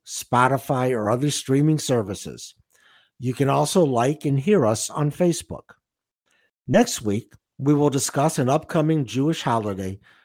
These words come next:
Tu B'Shvat, the New Year for trees. It's one of four Jewish New Years on our calendar. If that confuses you,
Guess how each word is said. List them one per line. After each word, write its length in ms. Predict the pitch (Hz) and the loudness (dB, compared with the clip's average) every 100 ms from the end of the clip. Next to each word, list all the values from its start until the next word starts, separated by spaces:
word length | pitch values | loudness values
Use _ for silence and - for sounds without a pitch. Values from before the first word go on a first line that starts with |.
| _ - | _ 0
Tu 200 | 151 139 | 2 4
B'Shvat, 640 | 139 - 117 98 73 - _ _ _ _ | 2 0 -2 -4 -6 -16 _ _ _ _
the 80 | 120 | 0
New 220 | 123 165 - | 4 4 2
Year 300 | 156 143 143 | 2 4 4
for 160 | - | 0
trees. 580 | 151 - 110 76 - - _ _ _ _ _ | -6 -6 -8 -8 -16 -20 _ _ _ _ _
It's 220 | 127 120 123 | -8 -8 2
one 220 | 151 156 | 4 4
of 100 | 113 | 2
four 360 | - 165 190 | -2 2 4
Jewish 440 | 139 107 113 113 - | 2 0 0 -2 -2
New 140 | 117 | 0
Years 300 | 113 117 117 | 2 2 0
on 160 | 113 110 | 0 0
our 160 | 127 | -2
calendar. 640 | 135 151 117 101 85 - - _ _ _ _ _ _ | -2 -2 -2 -4 -6 -12 -18 _ _ _ _ _ _
If 160 | - - | -12 -2
that 220 | 135 156 | 0 0
confuses 680 | - 190 - 233 226 170 110 | 2 0 2 2 4 2 2
you, 300 | 107 107 107 | -2 -4 -8